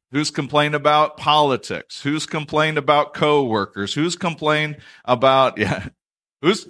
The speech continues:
I won't go any further. Like, I won't ask if you complain about spouses. You know, we'll, we'll leave that, right? It's too low-hanging of fruit for me. I would never make that joke.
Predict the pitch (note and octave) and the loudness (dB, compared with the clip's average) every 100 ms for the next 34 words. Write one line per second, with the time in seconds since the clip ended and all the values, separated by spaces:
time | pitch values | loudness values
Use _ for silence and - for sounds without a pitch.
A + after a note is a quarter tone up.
0 | - A#2 C#3 D#3 D3+ C#3 C#3+ C#3+ C#3 - | -10 -2 0 2 0 2 2 2 -2 0
1 | A#2+ A2+ A#2 A#2 B2 B2+ A#2+ A#2 A2+ A#2 | 0 2 2 4 4 2 2 2 2 -4
2 | G#2 A2+ B2 A2 G#2+ G#2 - - G#2 F2+ | -6 -6 -2 -2 0 -2 -2 -2 0 0
3 | F2 F2 F#2+ - A2+ F#2+ F2 F2+ F#2+ F#2 | -2 -8 -8 -10 -8 -6 -6 -4 -4 -6
4 | - G2+ G2 G2 F2+ E2+ E2 - F#2 F2+ | -4 -2 0 -2 -2 -2 -4 -4 -2 -2
5 | E2+ _ _ _ _ _ _ - - B2 | -4 _ _ _ _ _ _ -10 -2 2
6 | A2 G#2+ G#2 G#2 G2 F2+ F2 - - G#2 | 4 2 2 0 0 -4 -6 -8 -2 -2
7 | - - F#2+ F#2 F2+ F2+ G#2 G2 G2+ F#2+ | -2 -6 -4 -2 0 2 0 0 -2 -2
8 | F#2+ F#2 F2+ - F2 - F2 D2+ | -2 -4 -4 -2 -4 -4 -8 -8